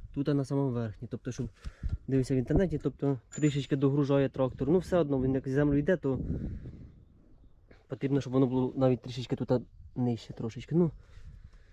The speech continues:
зараз кинемо мішочок ще на цю сторону, бо завжди буксує це колесо. Ну, те, що по рілі йде, то ні, а це те, що зверху, то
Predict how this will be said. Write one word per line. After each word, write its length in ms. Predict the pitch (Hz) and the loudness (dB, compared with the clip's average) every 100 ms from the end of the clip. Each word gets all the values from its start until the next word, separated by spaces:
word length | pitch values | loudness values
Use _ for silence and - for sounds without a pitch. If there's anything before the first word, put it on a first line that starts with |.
| - - | -20 -4
зараз 280 | 139 139 127 | 2 2 0
кинемо 280 | 143 135 143 | 0 2 2
мішочок 380 | 143 220 147 | 2 -2 -2
ще 180 | - 131 120 - - - - - - - - - - - - - - _ _ _ _ - | -4 -2 -4 -6 -12 -10 -8 -8 -10 -12 -14 -16 -16 -14 -14 -18 -20 _ _ _ _ -8
на 120 | 127 | -6
цю 120 | 117 127 | -4 -4
сторону, 360 | - - 117 | 0 2 0
бо 300 | 117 127 120 - - - - | -2 -4 -4 -12 -14 -14 -8
завжди 380 | 135 139 135 160 | 0 2 4 2
буксує 420 | 139 - 147 127 | 2 -2 0 0
це 140 | 131 | 0
колесо. 540 | 123 113 110 110 127 123 - - - - - | -6 -6 -8 -8 -10 -10 -12 -20 -20 -10 -4
Ну, 100 | 170 | 0
те, 120 | 143 | 0
що 140 | - | -2
по 160 | - 147 | 0 2
рілі 200 | 143 151 | 4 2
йде, 160 | 143 | 2
то 100 | 147 | 2
ні, 160 | 180 226 | 2 2
а 220 | 139 127 123 | 0 -2 -2
це 120 | 139 | -6
те, 120 | 135 | -8
що 100 | 139 | -4
зверху, 300 | 143 147 120 | -2 -2 -2
то 180 | 123 | -10